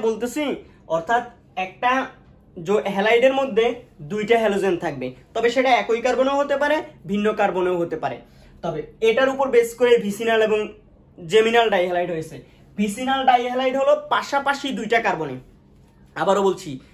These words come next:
দুইটা carbon, কিন্তু সেটা প্রথমটার সাথে আবার লাস্টেরটার এরকম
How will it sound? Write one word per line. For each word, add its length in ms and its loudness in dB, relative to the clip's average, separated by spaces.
দুইটা 220 2
carbon, 340 0
কিন্তু 260 -4
সেটা 160 2
প্রথমটার 420 0
সাথে 160 0
আবার 260 2
লাস্টেরটার 460 0
এরকম 280 2